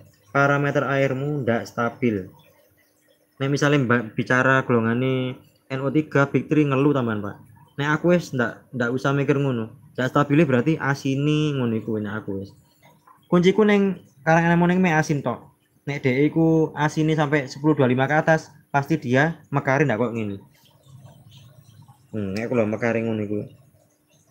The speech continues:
Nglambah-lambai kok ngono kan. Nek dhek ndak mlambah ngene berarti ana sing salah, terutama ning asine mau iku. Kasine nemen, dia akhirnya jadi rontok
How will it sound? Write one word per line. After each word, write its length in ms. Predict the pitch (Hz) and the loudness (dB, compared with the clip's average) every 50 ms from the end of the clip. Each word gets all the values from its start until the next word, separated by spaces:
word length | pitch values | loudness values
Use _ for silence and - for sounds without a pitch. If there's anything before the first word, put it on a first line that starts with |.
| _ _ - | _ _ -6
Nglambah-lambai 480 | 117 113 110 107 104 107 107 107 107 | -4 -2 -2 0 0 0 0 0 0
kok 120 | 104 107 107 | -2 -2 -4
ngono 120 | 110 104 101 113 | -4 -6 -6 -8
kan. 100 | 120 131 - - _ _ _ _ _ _ - | -10 -10 -12 -20 _ _ _ _ _ _ -4
Nek 120 | 151 156 151 | -4 -2 0
dhek 160 | 147 139 147 | 2 2 2
ndak 160 | 156 139 131 | 2 2 2
mlambah 240 | 135 135 131 131 131 139 160 | 2 2 2 2 2 2 2
ngene 160 | 185 180 175 | 2 0 0
berarti 480 | - 143 120 117 - 156 160 170 170 170 - _ _ _ _ _ _ _ _ _ _ _ _ _ _ _ _ | 0 0 0 0 2 2 0 0 -2 -4 -10 _ _ _ _ _ _ _ _ _ _ _ _ _ _ _ _
ana 240 | - 147 151 156 156 | 0 2 2 2 2
sing 160 | 156 156 151 | 2 2 2
salah, 320 | 147 156 151 147 147 139 131 - | 2 2 2 2 2 0 -2 -4
terutama 320 | 151 143 143 143 143 147 147 | -2 -2 0 0 0 0 0
ning 160 | 147 139 135 | 0 -2 -2
asine 320 | 139 135 135 135 131 131 | -4 -4 -2 -2 -2 -2
mau 160 | 127 127 120 117 113 | -2 -2 -2 -2 -4
iku. 240 | 107 101 110 104 98 - - _ _ _ _ _ _ _ _ _ _ _ _ _ - | -4 -6 -8 -10 -10 -12 -16 _ _ _ _ _ _ _ _ _ _ _ _ _ -4
Kasine 400 | 123 127 - - 139 143 151 151 | -2 -2 -2 0 0 2 2 2
nemen, 560 | 147 147 147 151 170 175 185 202 220 226 - - _ _ _ _ _ _ _ _ _ _ _ _ _ _ | 4 2 2 2 2 2 0 -2 -4 -6 -10 -18 _ _ _ _ _ _ _ _ _ _ _ _ _ _
dia 300 | - 120 123 135 135 135 | -2 2 2 2 2 2
akhirnya 400 | 131 123 131 123 135 143 147 139 | 0 0 0 0 0 0 0 0
jadi 320 | 135 131 117 107 120 117 | 0 -2 -2 0 0 0
rontok 480 | 120 127 127 123 113 - 185 196 196 | 2 2 0 -2 0 2 2 2 2